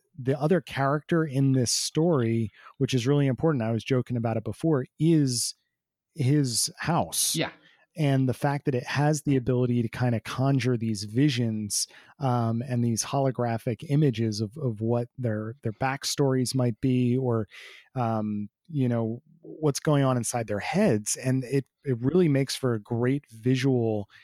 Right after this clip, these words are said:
Speaker 1: cue, uh, for what the relationship is between the two of them, and then what's happening inside their heads as well.
Speaker 2: Yeah, it's,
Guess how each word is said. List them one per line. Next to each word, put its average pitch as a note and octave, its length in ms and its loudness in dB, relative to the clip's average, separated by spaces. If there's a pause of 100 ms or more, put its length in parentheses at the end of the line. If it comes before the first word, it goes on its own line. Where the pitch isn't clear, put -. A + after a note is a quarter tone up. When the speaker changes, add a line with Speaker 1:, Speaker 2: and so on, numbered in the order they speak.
(200)
Speaker 1:
cue, A#2+ 600 2 (280)
uh, A#2 140 0
for C3 140 -2
what B2 140 2
the B2 80 -2
relationship A#2 720 0
is G#2+ 140 -2
between A#2+ 300 -2
the A2+ 80 0
two B2+ 180 0
of A2+ 60 0
them, A#2+ 200 0
and A#2 80 2
then A#2 120 0
what's A2+ 180 -2
happening A#2 320 -4
inside G#2+ 300 -4
their G2 100 -6
heads C#3 460 -4
as A#2 160 -6
well. C3 320 0 (400)
Speaker 2:
Yeah, A2 360 -12
it's, - 420 -10